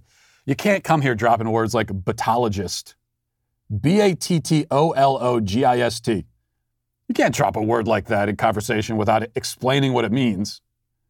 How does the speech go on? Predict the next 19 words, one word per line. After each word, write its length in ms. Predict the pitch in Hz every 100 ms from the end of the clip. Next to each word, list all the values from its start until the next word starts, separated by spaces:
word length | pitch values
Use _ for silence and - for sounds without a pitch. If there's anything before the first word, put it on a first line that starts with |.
| _ _ _ -
What 80 |
is 80 | 160
that, 140 | 139 -
someone 180 | 143
who 60 | 135
studies 340 | - 143 135
bats? 540 | 101 113 151 170 - - _ _ _ _ _ _ _ _ _ -
I 80 | 143
looked 240 | 240 -
it 40 | 196
up, 120 | 160
and 60 | 135
apparently 340 | 156 180 175
a 60 | 143
batologist 580 | 127 147 147 127 131 123
is 160 | 113 -
someone 260 | - 190
who 80 | 156
speaks 480 | 131 - 98 95